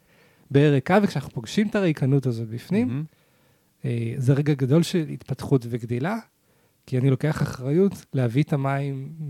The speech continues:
Speaker 1: מהעומק שלהם, ולגלות שיש את המעיין הנובע,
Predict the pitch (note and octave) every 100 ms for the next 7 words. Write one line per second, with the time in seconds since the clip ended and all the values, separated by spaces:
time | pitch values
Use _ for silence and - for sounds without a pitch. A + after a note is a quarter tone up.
0 | B2 A#2 B2 B2+ D#3+ F3+ - C#3 B2 B2
1 | D3+ F3 _ _ _ _ _ _ - _
2 | - A#2 A#2 A#2 B2 B2+ B2 D3 - C#3
3 | - C#3 B2 B2+ C#3 C3+ B2+ A#2 B2 A#2+